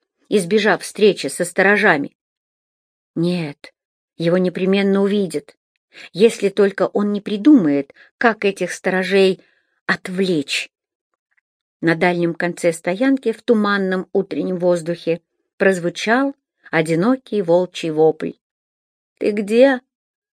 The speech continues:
плакал волчонок. «Почему бросил меня одного?» Торок замер.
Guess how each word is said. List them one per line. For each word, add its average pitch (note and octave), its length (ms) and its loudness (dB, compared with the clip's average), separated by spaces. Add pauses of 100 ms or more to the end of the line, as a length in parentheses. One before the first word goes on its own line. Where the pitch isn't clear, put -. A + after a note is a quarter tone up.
плакал F3 400 0
волчонок. F3 680 0 (420)
«Почему A#3 360 4
бросил A#3+ 480 6
меня A3 300 4
одного?» G#3+ 580 6 (1120)
Торок F3+ 360 0
замер. D3 540 -6